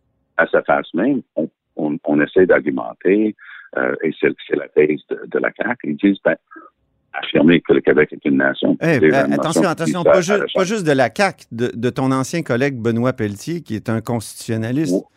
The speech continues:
Speaker 2: C'est sa spécialité.
Speaker 1: Oui. Ouais, mettons. Euh,
Speaker 2: Oh, oh, oh, c'est quoi ce
Speaker 1: euh, non,
Speaker 2: mettons-là,
Speaker 1: euh,
Speaker 2: Tom ?
Speaker 1: <laughs> bon, disons que j'ai reçu, d'à travers le Canada, des lettres de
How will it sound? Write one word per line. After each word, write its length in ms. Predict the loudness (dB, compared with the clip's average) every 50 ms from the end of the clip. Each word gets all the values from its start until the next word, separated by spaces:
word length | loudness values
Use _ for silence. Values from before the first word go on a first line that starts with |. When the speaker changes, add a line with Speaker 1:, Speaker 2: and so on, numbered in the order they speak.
| _ _ -8
Speaker 2:
C'est 180 | -4 -2 -2
sa 180 | 0 0 -2 -4
spécialité. 720 | -4 -4 -4 -2 -2 -2 -2 -2 -2 0 0 -2 -2 0 2
Speaker 1:
Oui. 240 | 4 4 2 0 _ _ _ _ _ _ _ _ _ _ _ _ _ _ _ _ _ _ _ _ _ -4
Ouais, 540 | -2 0 2 4 4 4 4 4 2 0 -4 _ _ -4
mettons. 320 | -2 -2 0 0 -2 -4 -4 _ -16 -20 -20 -18 -18 -18 -6 0 2
Euh, 260 | 4 6 6 4 4 2 -2 -4 0 2
Speaker 2:
Oh, 60 | 4 4 4 6
oh, 240 | 4 4 4 4 2
oh, 60 | 2 0
c'est 160 | -2 -4 0
quoi 160 | 2 2 2
ce 140 | 4 2 2
Speaker 1:
euh, 40 | 2
non, 60 | 2
Speaker 2:
mettons-là, 520 | 0 0 2 2 2 2 2 4 4 4 2
Speaker 1:
euh, 40 | 2
Speaker 2:
Tom ? 300 | 2 0 0 0 -2 -4 -10 _ _ -8 -8 -8 -6 -4
Speaker 1:
<laughs> 340 | -4 -4 -4 _ -4 -2 -2
bon, 120 | -2 -4 -4 -6 _
disons 400 | -8 -6 -6 -4 -4 -4 -8 -8
que 240 | -8 -8 -6 -8 -8 -8 -14 -20 -20 -20 _ _ _ _ -20 -18 -12 -10 -10 -10 -10 -10 -8 -4
j'ai 280 | 2 4 6 6 6 6 4
reçu, 520 | 2 2 2 -2 -2 0 0 0 0 -2 -8 _ _ _ -2
d'à 180 | 0 0 0
travers 440 | 0 _ -2 -2 0 0 0 -2 -2
le 140 | -2 -4 -6
Canada, 600 | -6 -6 -6 -4 -4 -6 -8 -10 -10 -12 -12 -12 _ _ _ _ _ _ -20 -20 -20 _ _ -2
des 140 | 0 2 2
lettres 560 | 2 2 0 0 -2 -4 -4 -4 -2 -2 -4 -8 -14 _ _ _ _ _ _ _ _ -20 -20 _ _ _ -6
de 160 | -4 -4 -4